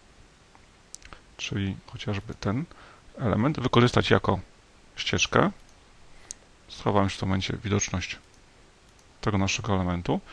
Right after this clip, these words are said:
No i na końcu to, co zostało nam do zrobienia, to tak naprawdę znowuż zdefiniowanie w tym momencie tylko i wyłącznie płaszczyzny startowej.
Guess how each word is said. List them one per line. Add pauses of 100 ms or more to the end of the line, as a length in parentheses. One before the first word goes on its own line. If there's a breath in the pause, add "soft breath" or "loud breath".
(180 loud breath)
No
i
na
końcu
to,
co
zostało
nam
do
zrobienia,
to
tak
naprawdę
znowuż
zdefiniowanie
w
tym
momencie
tylko
i
wyłącznie (600 loud breath)
płaszczyzny (480 soft breath)
startowej.